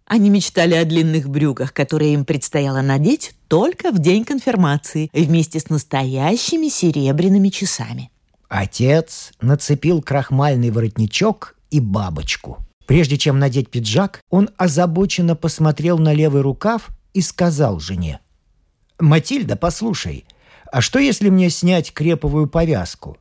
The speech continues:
Speaker 2: В Париже ведь не принято носить траур".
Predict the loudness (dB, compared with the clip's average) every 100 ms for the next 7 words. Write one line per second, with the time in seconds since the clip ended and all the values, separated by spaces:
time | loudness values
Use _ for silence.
0 | _ _ -6 0 2 2 2 0 0 0
1 | 0 0 0 0 0 -2 -4 -8 -2 0
2 | 0 -4 -12